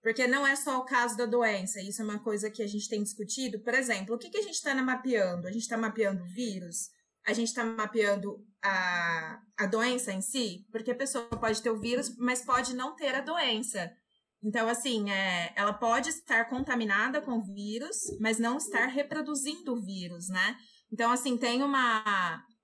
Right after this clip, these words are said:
é, um limiar aí, é, na, na, a biologia é uma ciência que eu tô aprendendo, que é totalmente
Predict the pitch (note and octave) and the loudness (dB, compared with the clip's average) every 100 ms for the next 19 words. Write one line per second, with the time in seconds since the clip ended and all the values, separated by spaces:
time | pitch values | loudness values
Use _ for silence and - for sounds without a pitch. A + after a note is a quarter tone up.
0 | - - - G3+ F#3+ A3 B3 A#3 G#3+ A3 | -20 -10 -2 0 2 4 4 6 6 6
1 | C4 A#3+ G3+ G3+ C4 C4 G3 - - F#3+ | 6 6 4 2 0 -2 -4 -10 -4 -4
2 | F#3 G3+ G3+ G3 F#3+ - G3+ A3 A3 A3 | 0 -2 -2 -4 -6 -4 0 0 2 2
3 | G3+ A3 G#3 G#3 - G#3+ F#3+ G#3 - F#3+ | 2 0 0 0 0 -2 -2 -2 0 0
4 | E3+ E3 - G3+ F3+ - G3 F#3 G3+ G3+ | 0 -4 -6 -8 -8 -6 -6 -4 -4 -2
5 | G3 F#3+ F#3 G3 A3+ A3+ A3+ G#3 G3 G#3 | 0 0 -2 -6 -6 -4 -2 -2 -2 -4
6 | - G#3 F#3 | -4 -6 -6